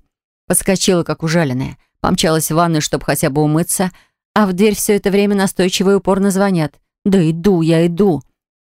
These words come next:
Дверь Церберу открываю, будучи одетой только в кружевное красное неглиже. Я привыкла всегда спать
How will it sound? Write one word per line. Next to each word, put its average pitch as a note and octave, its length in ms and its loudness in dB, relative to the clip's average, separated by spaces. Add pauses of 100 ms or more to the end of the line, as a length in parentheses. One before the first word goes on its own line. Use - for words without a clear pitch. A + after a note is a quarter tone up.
(120)
Дверь G3+ 240 2
Церберу F3 420 0
открываю, D#3+ 500 0
будучи C#3+ 320 -4
одетой D3 320 -2
только D3+ 300 -4
в - 40 -10
кружевное D3 480 -2
красное D#3 400 -2
неглиже. C#3 520 -2 (460)
Я - 120 -4
привыкла F#3 420 -2
всегда C#3+ 300 -2
спать - 340 -4